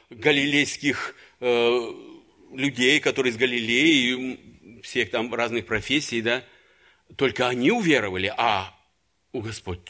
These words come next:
шире взгляд, он, он г-, он думает о, о всей планете. Он пришел не только Иудею спасать, весь мир.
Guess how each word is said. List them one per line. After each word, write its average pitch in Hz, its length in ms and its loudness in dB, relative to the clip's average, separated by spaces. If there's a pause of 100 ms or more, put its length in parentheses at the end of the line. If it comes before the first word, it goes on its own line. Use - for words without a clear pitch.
(100)
шире 170 360 -2
взгляд, 92 360 -10
он, 92 160 -16 (180)
он 107 180 -8
г-, 98 160 -6
он 104 200 -6
думает 98 420 -4
о, 95 220 -8 (140)
о 101 60 -14
всей 95 240 -6
планете. 98 540 -8 (800)
Он 113 140 -6
пришел 104 320 -4
не 95 140 -2
только 160 360 -6 (100)
Иудею 104 320 -4
спасать, - 440 -12 (1200)
весь 90 260 -6
мир. 170 320 -6